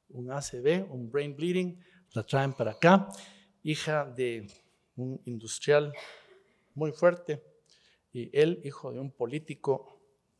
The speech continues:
violento, histórico de este país, muy fuerte también. Eh, pasó todo el proceso, se le diagnosticó muerte encefálica, esto, lo otro, aquello. Hubo que esperar porque habían sustancias de por medio, entonces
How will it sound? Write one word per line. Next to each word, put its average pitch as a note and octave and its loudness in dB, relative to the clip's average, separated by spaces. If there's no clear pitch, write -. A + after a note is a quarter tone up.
violento, C#3 -2
histórico D3 -6
de C3 -6
este C3 -14
país, C#3+ -4
muy C3+ -4
fuerte C#3+ -6
también. D3+ -6
Eh, C3 4
pasó C#3+ 2
todo D3 2
el C#3+ 0
proceso, C3 -2
se B2 -8
le B2 -6
diagnosticó A#2 -6
muerte C#3 -6
encefálica, D#3+ -2
esto, B2+ -10
lo B2+ -8
otro, B2 -8
aquello. E3 -4
Hubo D3+ 2
que C#3 -2
esperar C#3+ 4
porque B2+ -2
habían B2+ 0
sustancias B2+ -6
de B2+ -8
por C3 -6
medio, D3 2
entonces A#2 -8